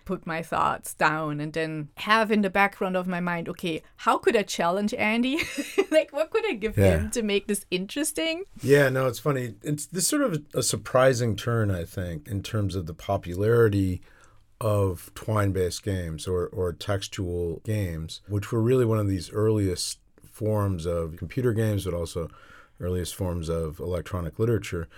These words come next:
Speaker 2: And it, it does seem like, you know, my kids, uh,
Speaker 1: Mm.
Speaker 2: play twine games, right? And a whole culture has, has grown up around them
Speaker 1: Mm-hmm.
Speaker 2: that's, in a way, kind of unexpected, I think, when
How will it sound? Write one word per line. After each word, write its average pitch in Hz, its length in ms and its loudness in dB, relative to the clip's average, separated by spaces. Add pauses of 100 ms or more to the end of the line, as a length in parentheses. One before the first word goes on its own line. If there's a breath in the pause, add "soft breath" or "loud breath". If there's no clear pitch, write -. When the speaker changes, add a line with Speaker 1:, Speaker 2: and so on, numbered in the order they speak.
(340 loud breath)
Speaker 2:
And 120 140 2
it, 127 120 -2
it 127 120 2
does 185 240 6
seem 127 220 6
like, 92 280 2
you 110 80 4
know, 80 340 2
my 95 180 0
kids, 107 600 6
uh, 90 240 2
Speaker 1:
Mm. - 80 -8
Speaker 2:
play 95 240 2
twine 87 380 -2
games, 78 420 -6
right? 90 240 -2
And 101 80 0
a 85 60 2
whole 101 760 4
culture 98 580 0 (120)
has, 85 380 -4
has 92 160 0
grown 98 300 2
up 90 200 -2
around 104 380 2
them 78 260 -2
Speaker 1:
Mm-hmm. 202 300 -4 (160)
Speaker 2:
that's, 87 460 -2
in 117 140 0
a 107 60 6
way, 151 180 10
kind 135 200 4
of 107 80 2
unexpected, 110 640 0
I 82 80 -2
think, 85 300 -6
when 87 100 -4